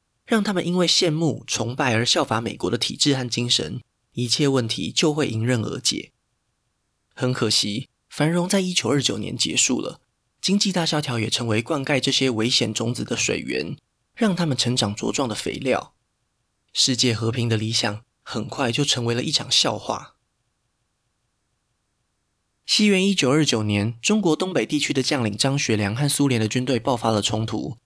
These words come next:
结果是苏联取得了胜利，同时也获得了当地铁路的控制权。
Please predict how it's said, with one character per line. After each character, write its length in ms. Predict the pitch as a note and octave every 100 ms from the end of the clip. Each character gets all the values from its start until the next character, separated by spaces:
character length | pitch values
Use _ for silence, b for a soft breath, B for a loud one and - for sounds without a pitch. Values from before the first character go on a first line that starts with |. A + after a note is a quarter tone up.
| _ _ -
结 180 | A#2+
果 160 | B2+ A2
是 160 | - C#3
苏 200 | C3+ C3
联 180 | A2
取 140 | A2 G2+
得 120 | F2+
了 80 | G2
胜 280 | - A#2+ A2
利， 240 | A2+ - _ _ _
同 160 | E3
时 220 | F#3 - F#3+
也 140 | G#3+
获 160 | D#3 C3+
得 100 | A2+
了 80 |
当 180 | A2+ C3
地 140 | C#3+ A#2+
铁 220 | - A2+
路 100 | C3+
的 140 | A2+
控 200 | A#2 A#2
制 160 | A2+ A#2
权。 360 | - G#2+ F#2